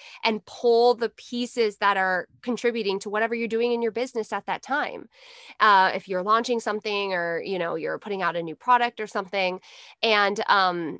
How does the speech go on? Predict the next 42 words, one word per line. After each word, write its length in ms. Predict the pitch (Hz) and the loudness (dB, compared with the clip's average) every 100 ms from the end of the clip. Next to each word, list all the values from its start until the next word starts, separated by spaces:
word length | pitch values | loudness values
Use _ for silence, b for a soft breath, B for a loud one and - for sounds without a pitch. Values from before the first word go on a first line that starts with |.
| - | -2
and 120 | 240 | 0
so 80 | 254 | 2
that's 280 | 233 247 269 | 4 4 4
a 80 | 294 | -2
great 240 | 240 202 | 0 0
way 160 | 190 185 | 0 0
that 100 | 180 | 0
every 260 | 208 202 220 | -2 0 2
ninety 420 | 208 180 190 190 | 2 0 -2 -8
days 480 | 175 160 185 294 262 | -6 -2 -2 -4 -6
you're 140 | 202 | -8
sitting 360 | 202 - 220 202 | -6 -2 -2 2
down 220 | 190 185 | 2 2
in 100 | 180 | 0
that 180 | 165 - | -4 -4
like, 260 | 156 127 - b b | -6 -6 -12 b b
creative 640 | - 254 214 220 226 220 | -6 -2 6 6 6 -2
mode 460 | 208 196 185 180 175 | 0 2 2 2 -2
and 120 | 185 | -4
saying, 240 | 185 175 180 | -6 -4 -4
like, 160 | 160 - | -6 -6
"What 220 | 403 427 | -6 -4
are 80 | 440 | -4
some 180 | 415 453 | -4 -6
stories? 580 | - 494 466 226 180 | 0 2 4 2 0
You 80 | 247 | 0
know, 140 | 262 262 | 2 2
let 120 | 247 | -2
me 100 | 311 | -4
pull 260 | - 277 | -4 -4
from 220 | 269 294 262 | -2 -2 0
my 140 | 240 | -2
bank. 400 | 202 214 220 226 | 2 2 2 0
Let 100 | 185 | -8
me 100 | 175 | -10
think 220 | - 254 | -8 -6
of 80 | 262 | -6
some 160 | 247 240 | -10 -6
things 220 | 233 240 | -6 -6
that 120 | 214 | -8
have 120 | 208 | -8
happened." 520 | - 196 220 214 214 | -2 -2 0 -2 -2